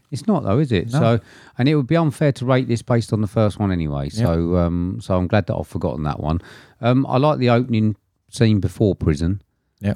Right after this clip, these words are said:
Speaker 1: I thought that was good. I, I quite like that scene setting. I thought that
Speaker 2: Yeah.
Speaker 1: was quite, um, quite good with the female,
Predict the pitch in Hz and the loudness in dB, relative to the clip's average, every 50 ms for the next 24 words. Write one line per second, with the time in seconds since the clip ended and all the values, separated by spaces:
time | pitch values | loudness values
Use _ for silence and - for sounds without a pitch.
0 | - - - - 113 107 95 87 87 87 - - 110 87 78 73 - - 120 90 | -4 -4 -2 0 0 0 0 -2 -2 -6 -2 0 2 2 2 0 -4 -6 -4 -4
1 | 90 104 113 117 107 98 - - 107 98 - 95 90 95 87 87 - - - - | -4 -4 -4 -4 -6 -6 -2 0 0 0 2 0 -2 0 -2 -2 -4 -4 -6 -4
2 | - 85 80 78 78 - - - - - 78 80 85 - - - 95 - 90 82 | -2 0 0 -2 -4 -4 -6 -6 -4 -4 -4 -4 -6 -6 -6 -6 -4 -2 0 0
3 | 82 82 85 87 - - - 87 82 85 82 - - - 87 82 82 85 82 78 | 0 0 -2 -6 -8 -2 0 2 2 2 0 -4 -2 0 0 2 2 2 0 0
4 | - 95 92 87 82 - 85 76 - - 80 73 80 80 80 80 80 80 78 80 | 2 2 0 2 2 0 0 0 0 -2 -4 -2 -2 -2 -2 0 0 -2 -2 -4
5 | 78 - - 92 87 85 85 80 80 - | -6 -8 -4 0 2 4 4 4 2 0